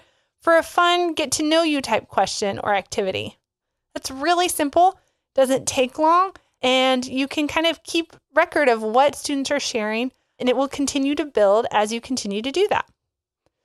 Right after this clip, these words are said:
Second, maybe host a virtual scavenger hunt or a show and tell. I think those have been really popular on Instagram where you ask students to find different things and, um, bring them to the Zoom call. Third,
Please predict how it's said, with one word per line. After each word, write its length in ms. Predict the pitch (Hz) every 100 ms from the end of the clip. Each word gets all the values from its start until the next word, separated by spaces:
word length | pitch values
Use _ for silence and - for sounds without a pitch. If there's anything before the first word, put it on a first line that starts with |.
| _ -
Second, 500 | - 359 - 254 359 _ _ _ _
maybe 220 | 277 330
host 340 | 370 285 277 311
a 40 |
virtual 400 | 269 285 - 320
scavenger 540 | 311 - 302 302 247 247
hunt 320 | 214 233 -
or 140 | 247
a 40 | 269
show 280 | - 226
and 120 | 269 277
tell. 380 | 254 202 240 - _ _ -
I 40 |
think 180 | 254 254
those 160 | 277
have 100 | 262
been 160 | 240 226
really 320 | 269 320 330
popular 440 | - 277 262 294 302
on 100 | 320
Instagram 640 | - 226 - 226 233 262
where 80 | 240
you 160 | 240
ask 260 | - 220 233
students 300 | - 254 240
to 80 | -
find 320 | - 240 233 - _ _
different 320 | - 262 285 269
things 360 | 247 226 233 -
and, 360 | 220 214 214
um, 220 | - 214 208
bring 240 | 208 214
them 160 | 220 226
to 420 | - 202 196 214 -
the 100 | - 220 202
Zoom 360 | 196 214 208 208
call. 440 | 185 180 320 - _ _ _ _ _ _ _ _ _ _ _ _ _ _ _
Third, 460 | 311 285 311 359